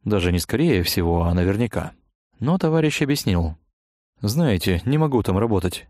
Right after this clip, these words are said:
Публика там просто, извините, ёбнутая". "А это правда, что там можно услышать крик: "Мы его теряем"?"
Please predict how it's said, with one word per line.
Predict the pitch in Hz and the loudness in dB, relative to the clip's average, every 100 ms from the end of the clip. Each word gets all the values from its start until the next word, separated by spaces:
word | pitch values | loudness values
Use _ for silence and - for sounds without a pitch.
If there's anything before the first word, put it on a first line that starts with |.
| _ | _
Публика | 180 156 120 110 | -2 0 0 0
там | 107 95 | 0 0
просто, | 127 - 104 92 92 | -2 0 0 0 0
извините, | 92 123 120 117 | 0 0 0 0
ёбнутая". | 117 127 95 87 80 - - _ _ _ _ _ _ | 0 0 0 0 -2 -6 -14 _ _ _ _ _ _
"А | - 107 | -2 -2
это | 95 | -2
правда, | - 190 208 185 | 0 0 2 0
что | - | 0
там | - 147 | 0 2
можно | 135 107 110 | 2 2 2
услышать | 101 90 117 113 - | 2 0 -2 -2 -2
крик: | 110 151 - | -2 -2 -2
"Мы | 107 104 | 0 2
его | 92 95 | 2 2
теряем"?" | 135 143 87 87 82 | 0 2 2 0 -4